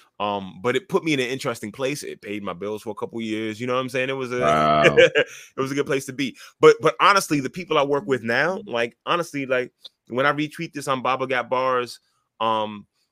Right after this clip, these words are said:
Speaker 1: they're gonna be like, "You did read a book?" Like, I go across the country now. I get in, I get h-, hired by, like, state organizations and huge crowds. And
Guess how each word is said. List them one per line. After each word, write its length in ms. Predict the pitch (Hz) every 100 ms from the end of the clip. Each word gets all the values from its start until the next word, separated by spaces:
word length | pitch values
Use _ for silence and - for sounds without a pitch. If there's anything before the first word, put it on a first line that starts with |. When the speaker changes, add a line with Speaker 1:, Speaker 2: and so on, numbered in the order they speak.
| _
Speaker 1:
they're 120 | 123
gonna 120 | 143
be 100 | 139
like, 220 | 131 117 - _ -
"You 140 | 139
did 260 | 139 147 110
read 160 | 135
a 60 | 127
book?" 380 | 80 87 151 - _ _ _ _ _ _
Like, 220 | 104 110 _
I 100 | 151
go 200 | 165 156
across 320 | - 165 151
the 80 | 113
country 400 | - 156 - 117
now. 380 | 87 78 65 104 _ _ -
I 100 | 123
get 160 | 143
in, 140 | 143 131 -
I 140 | 127
get 180 | 135 135
h-, 40 | - - -
hired 480 | - 143 135 131 110
by, 220 | 113 113
like, 200 | 107 98
state 340 | - 131 135 120
organizations 920 | 120 120 113 110 127 - 107 101 95
and 240 | 95 92
huge 600 | 92 127 135 131 123 110 -
crowds. 640 | - 131 120 95 90 85 - - - _ -
And 400 | 110 107 104